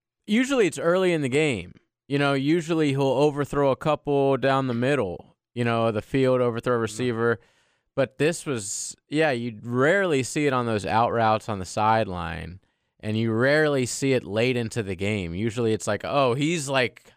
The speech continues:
Speaker 1: hyped up for this game, he's overthrowing a couple balls, and then he kinda gets in the zone. But, yeah, this was obvious that he wasn't a hundred percent.
Speaker 2: Well, he threads the needle on the long T D pass to Ridley, something we were waiting on all year, something the Jaguar fans were waiting on all year.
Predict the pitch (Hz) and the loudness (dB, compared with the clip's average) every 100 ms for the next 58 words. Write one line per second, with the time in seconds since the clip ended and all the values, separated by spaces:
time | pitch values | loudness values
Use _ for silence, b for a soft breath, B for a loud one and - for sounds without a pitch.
0 | - 143 147 139 135 - 131 127 120 - | -4 -4 -2 0 -2 -2 -4 0 0 0
1 | 127 127 127 123 120 117 127 120 117 120 | 0 0 0 -2 -2 0 0 0 -2 -2
2 | 127 123 127 117 110 117 117 120 110 107 | 0 0 -2 -4 0 2 4 2 0 -6
3 | 110 104 113 104 104 - 110 95 92 104 | -6 -6 -6 -4 -6 -4 -6 -6 -4 -4
4 | 95 85 82 92 90 98 - 87 - _ | -4 -4 -4 -4 -4 -8 -10 -14 -16 _
5 | _ _ _ _ _ _ - 139 131 110 | _ _ _ _ _ _ 0 2 2 -2
6 | 95 - 101 98 98 98 90 90 98 85 | -6 -6 -6 -4 -4 -4 -4 -6 -6 -8
7 | 80 - 82 78 - 226 180 180 190 240 | -12 -12 -14 -16 -4 -2 -2 -4 0 0
8 | 247 247 214 202 202 180 156 143 165 151 | 2 -2 -2 -4 -2 -2 -2 -2 -4 -6
9 | 175 143 139 135 123 - 120 107 101 101 | -10 -10 -8 -4 -4 -6 -10 -10 -10 -12
10 | 131 - 147 147 135 117 123 117 123 147 | -10 -8 -8 -6 -10 -8 -8 -6 -4 -4
11 | 143 113 107 101 120 98 85 117 _ _ | -6 -8 -10 -12 -12 -16 -20 -20 _ _
12 | _ 143 135 127 135 120 135 131 117 - | _ -18 -12 -14 -6 -4 -4 -4 -6 -6
13 | 113 113 113 104 113 123 120 107 101 92 | -10 -10 -12 -10 -8 -8 -10 -12 -12 -16
14 | 92 85 85 | -18 -20 -20